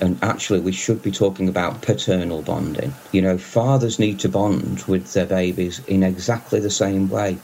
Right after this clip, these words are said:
and that means becoming very physically involved at the earliest possible opportunity. You know, you might be anxious about holding the baby, but ju-, make yourself do it. Get used to holding the baby, changing the baby.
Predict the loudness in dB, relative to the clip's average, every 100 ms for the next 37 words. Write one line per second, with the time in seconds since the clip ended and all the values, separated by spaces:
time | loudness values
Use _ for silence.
0 | 0 2 4 2 2 2 2 0 -2 2
1 | 4 4 2 2 2 0 0 0 0 0
2 | 0 2 2 0 0 0 -2 -6 -2 2
3 | 2 2 -2 -2 -4 -2 -2 -2 -2 -2
4 | 0 0 -2 -4 -6 -2 0 2 0 0
5 | 0 2 2 2 2 2 0 -4 -2 -4
6 | 0 0 0 0 -2 0 -2 -2 -4 -4
7 | -6 -8 -8 -2 2 2 0 -2 0 -2
8 | 0 0 0 -2 -8 -16 -20 -2 0 2
9 | 0 -2 2 2 2 0 0 2 2 2
10 | 2 0 -2 0 2 2 2 2 2 2
11 | 2 2 2 0 -2